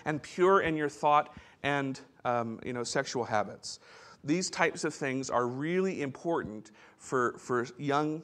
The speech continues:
especially young, but all single men to take responsibility to manage their households well,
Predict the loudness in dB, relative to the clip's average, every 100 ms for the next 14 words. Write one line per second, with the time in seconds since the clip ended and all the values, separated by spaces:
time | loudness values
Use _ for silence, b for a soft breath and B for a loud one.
0 | -10 -8 -6 -4 -4 -4 -4 -6 -8 _
1 | _ -20 -10 0 2 2 -2 -6 -6 -6
2 | -6 -8 -8 -10 -6 -6 -6 -8 -4 -4
3 | -2 -2 -2 -2 -4 -2 0 2 0 -2
4 | 0 0 0 0 -2 2 6 6